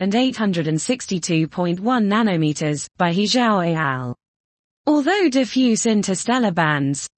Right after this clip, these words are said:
dibs, were discovered over one hundred years ago, for most of them, their origins are still unknown. Investigation on the correlations between different dibs is an important way to study the behavior and distributions of their carriers.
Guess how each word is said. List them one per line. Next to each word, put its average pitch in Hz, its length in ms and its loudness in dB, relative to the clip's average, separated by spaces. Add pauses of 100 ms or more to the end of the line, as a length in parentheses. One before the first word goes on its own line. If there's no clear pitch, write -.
dibs, 190 480 0 (160)
were 220 120 0
discovered 196 460 0
over 185 260 2
one 277 240 2
hundred 220 380 2
years 233 280 2
ago, 147 360 0 (200)
for 247 120 0
most 269 360 2
of 147 80 -4
them, 143 280 0 (120)
their 208 200 0
origins 165 540 0
are 175 60 -2
still 190 300 0
unknown. 147 520 0 (760)
Investigation 262 960 2
on 175 140 2
the 170 100 0
correlations 196 800 0
between 165 420 0
different 185 440 -2
dibs 196 500 0
is 208 120 0
an 240 80 2
important 240 560 0
way 170 220 0
to 165 140 -4
study 196 320 0
the 170 100 0
behavior 190 560 0
and 156 160 0
distributions 180 840 -2
of 139 80 -4
their 151 140 -2
carriers. 139 680 -4